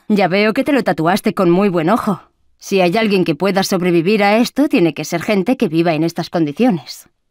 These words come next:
Nick, ¿qué probabilidades hay de que los del pantano estén vivos, sin ser zombies?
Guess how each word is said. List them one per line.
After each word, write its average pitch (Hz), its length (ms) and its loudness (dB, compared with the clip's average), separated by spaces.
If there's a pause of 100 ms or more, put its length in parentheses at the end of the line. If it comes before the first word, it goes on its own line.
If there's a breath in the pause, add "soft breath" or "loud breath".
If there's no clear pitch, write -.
(140)
Nick, 247 320 2
¿qué 330 140 2
probabilidades 214 840 0
hay 202 240 2
de 190 160 -2
que 220 80 0
los 202 160 -2
del 202 140 -2
pantano 226 380 0
estén 202 280 0
vivos, 151 460 -6
sin 180 180 -2
ser 208 180 -2
zombies? 226 500 -2